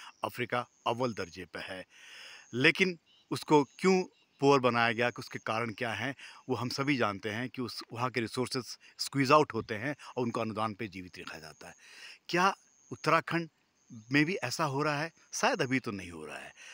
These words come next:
मैं ये दिखा रहा हूँ कि मानसून का वक्त है और यहाँ की पहाड़ियाँ बड़ी खूबसूरत, खूबसूरत हैं जो आपको दिख रही हैं। क्लाउड्स असेंड कर रहे हैं, खेत बंजर हैं,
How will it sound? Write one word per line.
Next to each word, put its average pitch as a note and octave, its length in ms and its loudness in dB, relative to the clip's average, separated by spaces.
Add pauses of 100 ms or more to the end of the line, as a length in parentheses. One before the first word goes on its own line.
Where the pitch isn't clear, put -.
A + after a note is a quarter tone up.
(140)
मैं D#3+ 80 6
ये G#3 80 8
दिखा D3 260 2
रहा D3+ 100 6
हूँ D3 180 -2
कि - 140 -12
मानसून B2+ 400 0
का A#2+ 120 0
वक्त B2+ 320 -2
है D3 140 2
और - 340 -10
यहाँ A2+ 200 -4
की C3 120 -6
पहाड़ियाँ A#2+ 440 -6
बड़ी A#2 160 -8
खूबसूरत, B2+ 500 -8 (340)
खूबसूरत C#3 500 -2
हैं C3+ 100 0
जो A#2+ 120 0
आपको A#2 220 -2
दिख A#2+ 220 -8
रही B2 180 -4
हैं। A#2 220 -8 (280)
क्लाउड्स B2 360 0 (120)
असेंड D#3+ 320 -2
कर C#3 220 2
रहे A#2+ 200 -2
हैं, B2 220 -6 (320)
खेत G#3 260 6
बंजर C3+ 480 2
हैं, C#3+ 220 0